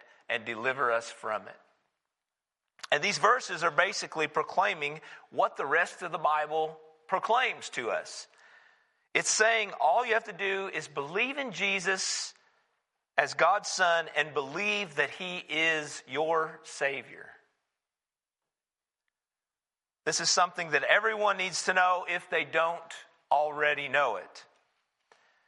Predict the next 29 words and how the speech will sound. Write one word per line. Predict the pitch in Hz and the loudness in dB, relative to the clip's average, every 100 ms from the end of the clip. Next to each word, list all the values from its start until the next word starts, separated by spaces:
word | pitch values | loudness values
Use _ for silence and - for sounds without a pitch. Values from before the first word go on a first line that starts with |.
| _ _ _ _ _ _ _ _ _ | _ _ _ _ _ _ _ _ _
You | 139 | 0
know, | 147 147 | 2 4
there | 147 | 2
seems | 185 180 170 - | 0 0 0 -4
to | 160 | 0
be | 147 | 2
so | - 160 160 | 4 4 4
much, | 156 143 - - - - - | 4 2 0 -6 -4 -6 -2
um, | 120 117 107 95 92 - _ _ _ _ _ _ | 0 0 -2 -8 -18 -20 _ _ _ _ _ _
I | - | -16
don't | 123 104 | -12 -8
know, | 107 | -8
despair, | 101 98 - - 120 123 131 127 120 - 104 | -6 -10 -8 -4 -2 0 0 0 -2 -6 -6
negativity, | 117 123 113 - 139 135 131 127 127 - _ _ _ _ _ _ _ _ | -2 -2 -2 -2 -2 -2 -2 -2 -2 -6 _ _ _ _ _ _ _ _
and | 117 110 104 | -8 -6 -6
hopelessness, | 95 - 143 147 151 143 143 135 135 - | -8 -4 -4 -4 -8 -8 -4 -4 -4 -8
it | 120 | -6
feels | 135 135 127 | -4 -2 0
like, | 135 135 143 | 0 0 -4
in | 123 | -2
our | 113 113 | 0 2
world | 117 123 127 123 | 2 2 2 -2
these | 127 117 | -6 -2
days. | 127 120 127 127 - - _ _ _ _ _ _ _ _ _ _ _ _ - _ 127 | 2 2 0 -6 -10 -12 _ _ _ _ _ _ _ _ _ _ _ _ -20 _ -10
Jesus | 165 214 185 165 | -8 -6 -8 -10
is | 156 | -10
the | 139 | -8
answer | 117 139 - 120 | -6 -6 -8 -14
to | 101 - 147 123 | -14 -12 -10 -12